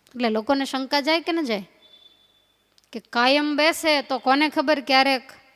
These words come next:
લઈ પણ લેતા હોય. માટે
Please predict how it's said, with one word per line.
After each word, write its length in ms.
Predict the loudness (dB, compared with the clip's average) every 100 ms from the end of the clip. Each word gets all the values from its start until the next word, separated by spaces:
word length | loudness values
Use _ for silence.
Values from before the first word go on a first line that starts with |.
| _ _ _ _
લઈ 260 | -2 2 2
પણ 220 | 2 -2
લેતા 380 | -2 -4 -2 -2
હોય. 220 | 0 -4 -8 _ -20 _ _ _ _ _ _ -8
માટે 300 | -4 -2